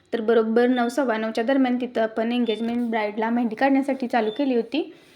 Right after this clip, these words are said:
तर साधारणतः संध्याकाळी साडेबारा वाजले. तर जसं लग्नाच्या ब्राईडसाठी मेहंदी इव्हेंट डेकोरेशन केलं जातं, अगदी तशाच पद्धतीचं डेकोरेशन यांनी इथं एंगेजमेंटच्या मेहंदीसाठी केलेलं होतं. खूप सुंदर अशा पद्धतीचं डेकोरेशन होतं.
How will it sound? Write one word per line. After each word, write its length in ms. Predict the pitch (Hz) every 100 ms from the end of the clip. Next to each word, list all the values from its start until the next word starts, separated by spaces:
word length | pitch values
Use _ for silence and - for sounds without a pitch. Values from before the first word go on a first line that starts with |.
| - - _ 208
तर 300 | 208 208 220
साधारणतः 440 | 247 220 226 240
संध्याकाळी 460 | 277 233 214 220 233
साडेबारा 520 | 277 214 208 214 214
वाजले. 340 | 269 262 254 330 - _ _ - - -
तर 100 | 226
जसं 320 | 226 220 226
लग्नाच्या 480 | 226 233 214 208 247
ब्राईडसाठी 560 | 233 220 220 247 233 247
मेहंदी 600 | 262 262 208 233 - - _ -
इव्हेंट 340 | 262 240 247
डेकोरेशन 480 | 277 277 262 269 269
केलं 180 | 294 277
जातं, 320 | 294 294 254 247
अगदी 200 | 233 240
तशाच 380 | 269 233 247
पद्धतीचं 500 | 302 285 277 294 285
डेकोरेशन 540 | 277 294 294 294 240 294 - - _ -
यांनी 380 | 214 240 233
इथं 280 | 240 240 233 269 - -
एंगेजमेंटच्या 800 | 240 208 220 226 233 240 254 262 - - _ _ 262
मेहंदीसाठी 600 | 269 254 214 247 240 247
केलेलं 420 | 285 254 196 240
होतं. 240 | 262 269 311 - _ _ _
खूप 140 | - 254
सुंदर 300 | 320 262 233
अशा 140 | 254
पद्धतीचं 640 | 269 247 226 240 233 240 233
डेकोरेशन 460 | 240 220 247 269
होतं. 300 | 262 277 262